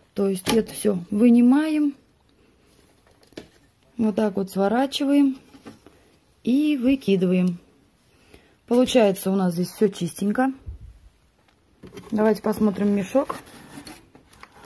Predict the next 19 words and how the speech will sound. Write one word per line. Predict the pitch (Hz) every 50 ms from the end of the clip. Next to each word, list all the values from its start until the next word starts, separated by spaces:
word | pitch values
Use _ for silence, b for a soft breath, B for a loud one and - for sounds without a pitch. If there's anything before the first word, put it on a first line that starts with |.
| - - - - - - - - - - - - - - - - _ -
Мешок | 202 208 214 208 - 254 269 262
абсолютно | 233 - - - 208 208 202 208 185 214 214
чистый. | - - - - - - - - - - - - - - _ _ - - - - - - - - - - - - - - - - - - - - - - _ - - - - - _ _ _ _ _ _ _ - -
М, | 196 190 180
даже | 170 160 160 165 160 160
не | 175 165
просвечает. | - 185 - - - 185 - - 185 180 175 175 - - - -
Давайте | 180 180 185 180 180 180 - -
я | 175 160
сниму, | - - 185 185 180
покажу. | 185 - - 180 180 170 170 170 175 - - - - - - - - - - - - - - - - - - - - - - - - - - - - - -
Обалдеть. | 202 190 180 196 190 190 175 185 180 175 - - - - - -
Обалдеть. | - - 202 226 220 175 202 202 208 202 190 170 185 190 185 185 - - -
Вы | 185 185
посмотрите. | 185 208 190 - 208 208 208 185 - 220 240 214 - - 180 170 - _ _ _ _ _ _ _ _ _ _ _ _ _ _ _
Ну | - 208 214 220 226
это, | 226 226 240 233 - - - -
это | - 214 190 - 220
же... | 202 214 226 220 208 254